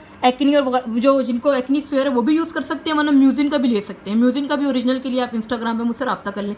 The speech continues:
ये मैं क्यों कह रही हूँ Instagram पे रब्ता कर लें, ज़रा आप आएंगे, मैं long story आप लोगों को सुनाऊंगी,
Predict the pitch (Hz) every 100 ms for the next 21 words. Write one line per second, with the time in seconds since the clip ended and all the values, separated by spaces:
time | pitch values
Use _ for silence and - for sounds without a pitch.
0 | - - 294 320 - 311 403 330 330 339
1 | - 320 311 311 302 311 311 320 311 302
2 | 285 - 240 294 320 311 247 240 294 -
3 | 269 269 254 277 269 277 247 262 285